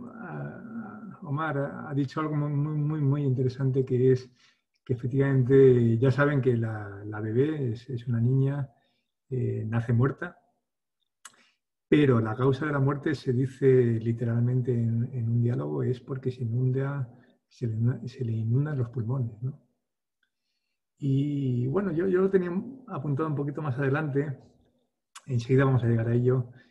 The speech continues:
Eh, hay una gran relación, eh, entre Cleo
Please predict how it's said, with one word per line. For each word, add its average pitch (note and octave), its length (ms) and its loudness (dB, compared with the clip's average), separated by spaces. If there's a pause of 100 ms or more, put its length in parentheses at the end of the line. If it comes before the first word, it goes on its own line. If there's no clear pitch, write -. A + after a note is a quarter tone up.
(320)
Eh, A#2 640 2
hay C#3 180 4
una C3 160 6
gran A2+ 260 0
relación, A2+ 720 -2 (180)
eh, G#2 380 -8
entre G#2 300 -10
Cleo B2 520 2